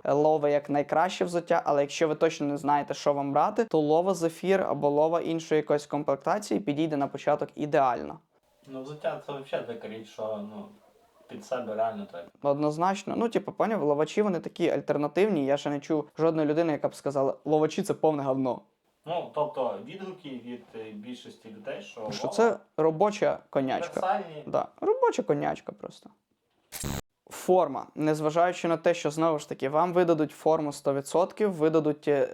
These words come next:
Speaker 1: заміну форми тощо і так далі і тому подібне, рекомендую брати штани з наколінниками. Якісні штани з наколінниками. Зараз величезна кількість різних фірм, які їх продають. Це і Атака, і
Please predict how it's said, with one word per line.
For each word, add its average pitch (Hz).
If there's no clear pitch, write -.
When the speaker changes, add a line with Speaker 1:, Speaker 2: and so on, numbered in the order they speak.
Speaker 1:
заміну 151
форми 190
тощо 170
і 139
так 139
далі 147
і -
тому 143
подібне, 185
рекомендую 156
брати 165
штани 156
з 160
наколінниками. 147
Якісні 151
штани 156
з 151
наколінниками. 156
Зараз 147
величезна 147
кількість 139
різних 143
фірм, 175
які -
їх 135
продають. 185
Це -
і -
Атака, 175
і 143